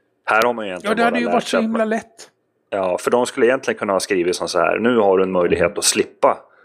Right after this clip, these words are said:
Speaker 1: ladda hem ett crack till", ja, nu kanske man inte kan det längre, för nu heter de väl tre sextio och ligger på nätet, men förut så var det ju väldigt mycket
Speaker 2: <laughs> Ja,
Speaker 1: att man
Speaker 2: precis.
Speaker 1: knäckte dem. <laughs>
Speaker 2: Ja. Ja,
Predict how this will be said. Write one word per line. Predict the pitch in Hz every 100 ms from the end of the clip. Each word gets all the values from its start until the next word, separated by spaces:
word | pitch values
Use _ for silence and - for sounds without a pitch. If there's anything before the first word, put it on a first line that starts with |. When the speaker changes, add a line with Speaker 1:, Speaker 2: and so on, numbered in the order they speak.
| _ _
Speaker 1:
ladda | - 85 85
hem | 85
ett | 85
crack | - - 85 -
till", | - 82 80 87 - _ _ _ _ _ _ _ -
ja, | 98
nu | 92 87
kanske | 98 -
man | 87
inte | 82 -
kan | - 98
det | 82
längre, | 82 82 78
för | 90
nu |
heter | 85 85
de | 82
väl | 78
tre | 82 82
sextio | 78 90 - -
och | 82
ligger | 85
på | 87 95
nätet, | 127 92 - 82
men | 82
förut | - 98 110 95
så | - 90 90 85 - -
var | 87
det | 85
ju | 85
väldigt | 85 82
mycket | 82 -
Speaker 2:
<laughs> |
Ja, | -
Speaker 1:
att | 143
man | 92
Speaker 2:
precis. | 127
Speaker 1:
knäckte | 104 127 113
dem. | 92 85 - 127 147 -
<laughs> | - - _ _ - - - -
Speaker 2:
Ja. | 120 123 127 - _ _ _ _ _ _ _ _ 175
Ja, | 202